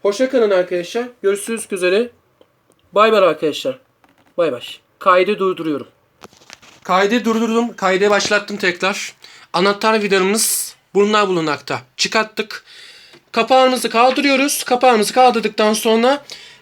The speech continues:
dikdörtler, e, devrimiz yeşil devre dört adet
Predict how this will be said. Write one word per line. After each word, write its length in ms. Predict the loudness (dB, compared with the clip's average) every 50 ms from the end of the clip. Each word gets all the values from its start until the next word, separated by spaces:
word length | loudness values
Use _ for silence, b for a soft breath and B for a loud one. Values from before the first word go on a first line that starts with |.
| B B B -6
dikdörtler, 880 | -6 -6 -4 0 2 2 2 2 2 0 2 2 2 2 0 -6 -12 -18 _ _ _ _ _ _ _ _ _ _ _ _ -4
e, 240 | -2 0 0 2 2
devrimiz 680 | 2 2 4 2 2 0 0 0 -2 -2 -4 -4 -6 -8 _
yeşil 400 | -4 -2 0 2 2 2 0 2
devre 420 | 2 4 4 4 4 2 0 0 -2 -10 -20 -20 -20 _ _ _ -2 2
dört 240 | 4 4 4 4 2
adet 380 | 2 4 4 2 0 -2 -10